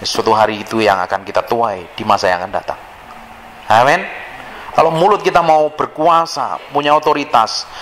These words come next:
kita mesti ngomong tentang firman Tuhan, perkataan Tuhan sendiri. Apa? Ya segala sesuatu yang tulis di Alkitab. Kurangin hal yang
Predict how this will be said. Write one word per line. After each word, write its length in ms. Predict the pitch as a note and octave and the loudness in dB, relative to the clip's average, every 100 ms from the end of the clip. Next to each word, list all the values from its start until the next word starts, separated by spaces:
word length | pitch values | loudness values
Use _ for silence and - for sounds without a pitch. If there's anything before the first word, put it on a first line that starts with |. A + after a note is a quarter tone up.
| - | -14
kita 220 | - - C3+ | -2 0 2
mesti 160 | C3+ | 2
ngomong 400 | C3 B2+ B2+ A#2+ | 2 2 2 0
tentang 540 | A#2 A#2 G#2+ G2+ G2 F2 - - - | -2 0 2 2 0 -10 -16 -18 -8
firman 320 | - A2+ A2+ A2+ | -2 2 2 2
Tuhan, 200 | C3 G#2+ - | -2 -2 -4
perkataan 460 | - - A2+ F#2 G#2+ | -2 2 4 4 4
Tuhan 160 | A2+ G#2+ | 2 0
sendiri. 380 | A2 A2 G2+ - - - - | -2 -4 -6 -10 -18 -6 -2
Apa? 520 | F3+ D#3+ - - - - | 2 0 -2 -12 -8 -6
Ya 80 | |
segala 240 | - A#2 A#2 | -2 0 2
sesuatu 220 | C#3 D3+ | 2 0
yang 100 | E3+ | -4
tulis 160 | D#3+ D3+ | -6 -2
di 80 | |
Alkitab. 340 | C#3+ E3+ F3+ - - - - - - - - - - - - - - - - - - - C3 | -2 -2 -6 -10 -12 -20 -20 -20 -20 -20 -20 -20 -20 -20 -20 -20 -20 -20 -20 -20 -20 -6 2
Kurangin 320 | C#3+ D#3 D#3+ | 2 2 0
hal 320 | C3+ C3+ C3+ | 2 2 2
yang 160 | C#3 | -2